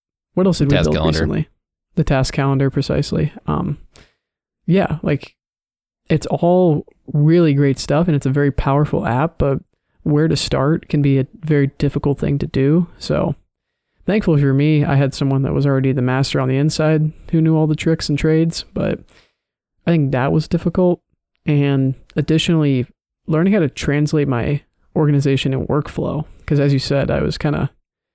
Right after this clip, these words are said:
Speaker 1: living in a world of chaos. So fitting that into a,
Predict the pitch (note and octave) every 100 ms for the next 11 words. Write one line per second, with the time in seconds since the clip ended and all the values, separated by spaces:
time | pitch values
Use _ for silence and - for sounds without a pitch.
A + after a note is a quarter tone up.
0 | _ _ _ - D3 C#3+ C3+ C3 C#3+ -
1 | - C#3+ C3 - - - - - F#3 D#3
2 | _ _ _ _ _ - D3 C#3+ C3+ C#3
3 | C3+ D3 C#3+ D3